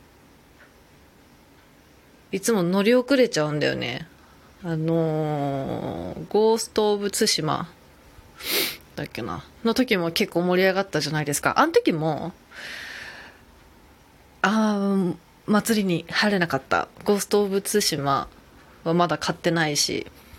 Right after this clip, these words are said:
で、その、まあ、買わないのは、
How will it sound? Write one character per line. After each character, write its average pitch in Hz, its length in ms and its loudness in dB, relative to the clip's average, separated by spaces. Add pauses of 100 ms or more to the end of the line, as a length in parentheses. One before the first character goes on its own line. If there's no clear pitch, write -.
(1500)
で、 185 160 2
そ 180 140 0
の、 165 540 0 (1080)
ま 220 100 0
あ、 - 20 -8
買 - 200 2
わ 302 100 6
な 381 180 4
い 339 60 2
の 214 120 2
は、 165 140 2